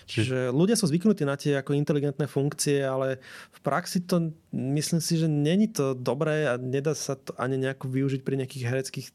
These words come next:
Speaker 2: scénách a presne to tam nejako naplánovať. Vždy je to najlepšie manuálne. Či,
Speaker 1: A
Speaker 2: či aký
Speaker 1: pre
Speaker 2: máte
Speaker 1: tých
Speaker 2: na to
Speaker 1: ľudí na
Speaker 2: názor?
Speaker 1: mobily je to, nie sú akože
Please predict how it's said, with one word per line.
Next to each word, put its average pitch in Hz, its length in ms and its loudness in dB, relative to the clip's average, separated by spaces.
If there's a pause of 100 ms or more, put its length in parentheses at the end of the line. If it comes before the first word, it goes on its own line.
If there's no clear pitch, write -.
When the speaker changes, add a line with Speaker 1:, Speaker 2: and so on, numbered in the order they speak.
(160)
Speaker 2:
scénách 135 720 -2
a 123 60 -8
presne 123 260 -2
to 135 80 -4
tam 131 120 -4
nejako 127 280 -4
naplánovať. 127 640 -4 (400)
Vždy 127 160 4
je 196 80 6
to 165 80 0
najlepšie 151 300 0
manuálne. 120 420 0
Či, 156 160 2
Speaker 1:
A 117 100 4
Speaker 2:
či - 160 -2
aký 147 160 -2
Speaker 1:
pre 147 80 6
Speaker 2:
máte 143 100 4
Speaker 1:
tých 135 100 6
Speaker 2:
na 117 40 6
to 120 60 6
Speaker 1:
ľudí 123 140 6
na 117 100 6
Speaker 2:
názor? 107 160 4
Speaker 1:
mobily 117 220 2
je 110 100 0
to, 123 100 0
nie 113 140 0
sú - 180 2
akože 107 300 -2